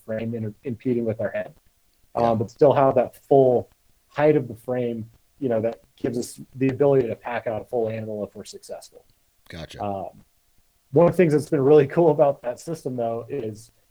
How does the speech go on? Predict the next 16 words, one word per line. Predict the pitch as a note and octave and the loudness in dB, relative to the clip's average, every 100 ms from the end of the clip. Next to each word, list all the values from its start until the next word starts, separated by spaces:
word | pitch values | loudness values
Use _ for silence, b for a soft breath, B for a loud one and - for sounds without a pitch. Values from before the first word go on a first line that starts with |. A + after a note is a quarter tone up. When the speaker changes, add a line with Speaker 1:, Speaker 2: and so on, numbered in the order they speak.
| _ _ - | _ _ -8
Speaker 1:
because | B2+ F3 E3 | -2 0 0
it | |
is | D#3+ D#3 | -2 -2
kind | E3 D3 | -4 -4
of | |
quirky | - D3 D3 D3 | -2 -2 -2 -4
and | C3+ | -4
it's | A2+ - | -6 -8
new, | A#2+ D3+ D3 | -4 0 0
not | B2+ B2 | 0 -4
a | A#2+ | -4
lot | A#2+ | -6
of | - | -8
people | B2+ A#2+ A2 | -10 -10 -12
have, | _ _ _ _ | _ _ _ _
like, | B2 | -10